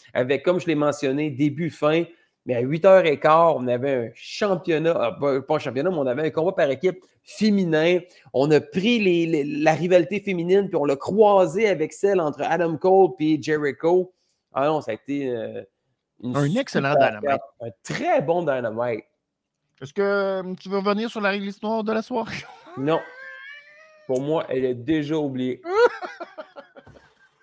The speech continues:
Speaker 1: Parce que quand tu me demandes mon avis,
Speaker 2: Uh-huh. Une
Speaker 1: je
Speaker 2: fois
Speaker 1: vais
Speaker 2: que c'est donné,
Speaker 1: toujours
Speaker 2: c'est
Speaker 1: mentionner
Speaker 2: donné.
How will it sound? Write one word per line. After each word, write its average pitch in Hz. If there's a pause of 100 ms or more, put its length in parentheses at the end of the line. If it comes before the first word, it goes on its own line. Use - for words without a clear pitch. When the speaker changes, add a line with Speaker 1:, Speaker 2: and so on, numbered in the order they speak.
(2000)
Speaker 1:
Parce 131
que 175 (1200)
quand 185
tu 160
me 135
demandes 147 (180)
mon 127
avis, 139 (400)
Speaker 2:
Uh-huh. 131 (540)
Une 147
Speaker 1:
je 151
Speaker 2:
fois 233
Speaker 1:
vais -
Speaker 2:
que -
c'est -
donné, 156
Speaker 1:
toujours 196
Speaker 2:
c'est 190
Speaker 1:
mentionner 143
Speaker 2:
donné. 135